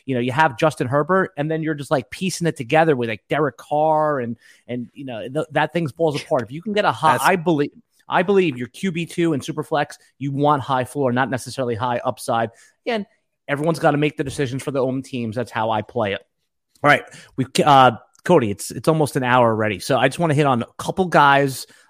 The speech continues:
Speaker 1: uh, that would round out, uh, the top twelve. And I'll just throw some names out to you. And one, you'll just, one, tell me if you believe, uh, where you believe they'll get drafted, and then you can give me your one or two lines on them. Someone that I,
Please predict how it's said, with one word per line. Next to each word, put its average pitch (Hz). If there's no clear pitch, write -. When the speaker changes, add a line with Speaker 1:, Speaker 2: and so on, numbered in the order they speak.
Speaker 1:
uh, 113
that 117
would 117
round 139
out, 123
uh, 120
the 101
top 127
twelve. 107
And 127
I'll 147
just 156
throw 156
some 135
names 131
out 117
to 127
you. 113
And 123
one, 165
you'll 170
just, 170
one, 170
tell 170
me 151
if 120
you 156
believe, 139
uh, 123
where 180
you 214
believe 170
they'll 151
get 139
drafted, 131
and 120
then 135
you 139
can 147
give 123
me 127
your 120
one 123
or 120
two 120
lines 110
on 107
them. 95
Someone 226
that 185
I, 131